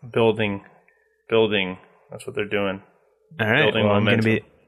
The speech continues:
Speaker 2: I'm gonna be different than you. I'm taking the Timbers, and let's just, let's just pick the semi here. I have Timbers Union. Uh, I'm picking the Union because that's what I picked. I picked them to get to, get to the final before the tournament even started.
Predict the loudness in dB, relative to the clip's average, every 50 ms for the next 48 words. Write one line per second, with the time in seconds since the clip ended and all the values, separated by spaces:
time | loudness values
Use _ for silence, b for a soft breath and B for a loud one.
0 | _ _ -4 -2 0 0 2 2 2 4 2 2 2 2 0 0 0 -2 0 0
1 | 0 2 2 2 0 0 -2 -2 -2 -2 -2 -2 -2 -6 -6 -4 -4 -6 -4 -4
2 | -4 -4 -4 -6 -8 -6 -4 0 2 2 2 2 2 2 2 2 2 2 2 2
3 | 2 0 0 0 0 -2 -2 -2 -2 -2 0 0 0 0 -2 0 0 0 0 0
4 | -2 -4 -8 -10 -6 -4 -2 0 0 0 0 0 -2 -2 0 0 0 0 0 0
5 | -2 0 0 2 0 0 0 -2 -6 b b b b b b b b b b _
6 | -4 0 0 2 2 2 2 2 0 0 -2 -4 -4 -4 -6 -2 -2 0 0 0
7 | -2 -2 -2 -4 -4 -4 -2 0 0 2 2 2 2 0 -2 -4 -10 _ _ -8
8 | -6 -4 -4 -2 -2 -2 -2 0 0 0 -2 0 0 -2 -4 -4 -6 -10 -12 -12
9 | -14 _ _ -4 -2 -2 -2 -2 0 0 0 0 0 -2 -2 -4 -6 -4 -2 -2
10 | -2 0 -2 -2 -2 -2 -2 -4 -2 0 0 0 2 2 2 0 0 -2 -4 -2
11 | 0 2 2 2 2 2 0 0 0 0 -2 -2 -2 -4 -4 -4 -4 -2 -2 -2
12 | -4 -6 -8 -12